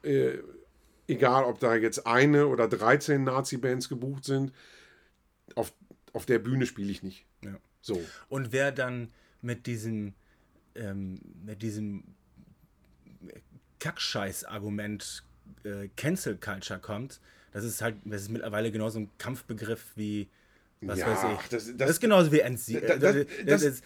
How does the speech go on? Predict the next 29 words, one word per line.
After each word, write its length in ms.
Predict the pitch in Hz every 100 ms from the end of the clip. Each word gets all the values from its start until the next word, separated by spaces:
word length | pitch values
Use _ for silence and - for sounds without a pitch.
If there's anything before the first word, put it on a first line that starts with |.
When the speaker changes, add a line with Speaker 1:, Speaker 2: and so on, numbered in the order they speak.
| -
Speaker 1:
das 200 | 151 -
Speaker 2:
äh, 40 |
Speaker 1:
ist 80 | 196
dann 140 | 190
einfach 260 | 156 170 165
so, 160 | 147 156
so 140 | 139
eine, 140 | 151
so 120 | 135 131
eine 160 | 135
arme 300 | - 139 147
Opferrolle. 600 | 127 - 131 92 85 73 -
Speaker 2:
Ja, 180 | 135
ja, 200 | 156 113
genau. 220 | 95 95 92
Speaker 1:
So, 240 | - 123
und 120 | 117 113
das, 260 | 151 - - -
das 160 | 156
finde 220 | - 175 175
ich, 60 |
das 160 | 160 147
ist 140 | 151
eben 260 | - 147 139
wieder 180 | 143 135
so, 160 | 127
so 160 | 123 120
typischer 580 | - 175 175 156 147 120
A-F-D-Schnack. 880 | 110 104 98 147 190 - 190 202